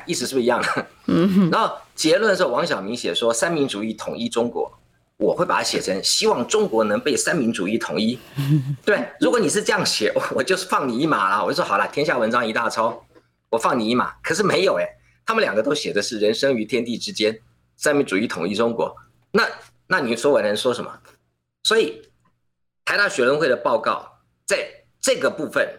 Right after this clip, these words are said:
Speaker 1: 去比对什么内容、什么，什么文本，对，他们讲的是对的，没有错，这个地方就是抄的，然后百分之多少是相似的。可是没有一个人把他们两个人最重要的量化模式的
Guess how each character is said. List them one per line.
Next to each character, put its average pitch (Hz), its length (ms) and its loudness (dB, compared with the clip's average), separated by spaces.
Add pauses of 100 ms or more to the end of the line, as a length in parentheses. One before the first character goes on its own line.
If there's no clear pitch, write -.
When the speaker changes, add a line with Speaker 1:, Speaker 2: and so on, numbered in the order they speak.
Speaker 1:
去 160 100 -6
比 - 280 -10
对 143 200 0
什 95 140 -6
么 95 180 2 (180)
内 120 200 0
容、 90 260 -2
什 92 120 -8
么， 90 120 0 (120)
什 98 120 -12
么 98 80 -2
文 95 240 0
本， - 240 -2
对， 165 160 0
他 170 120 -2
们 160 80 0
讲 90 100 0
的 92 60 0
是 113 100 -8
对 123 160 -2
的， - 140 -4
没 135 80 0
有 135 80 2
错， - 480 -2
这 151 100 0
个 135 80 0
地 135 80 0
方 127 160 2
就 123 100 0
是 110 140 -4
抄 110 260 0
的， 107 120 2
然 101 100 -2
后 113 80 2
百 90 140 -2
分 110 100 -4
之 120 80 -4
多 131 160 2
少 90 80 0
是 120 100 -6
相 127 240 -2
似 123 160 -2
的。 - 220 -4 (400)
可 - 100 -2
是 - 140 2
没 147 200 2
有 - 140 0
一 139 120 -4
个 151 120 -2
人 95 320 -2
把 - 300 -2
他 - 160 -4
们 135 240 0
两 87 300 0
个 101 100 2
人 92 180 -4
最 - 280 -2
重 185 280 0
要 120 200 0
的 90 160 0
量 123 360 -2
化 117 300 0
模 92 320 -2
式 117 240 0
的 - 320 -4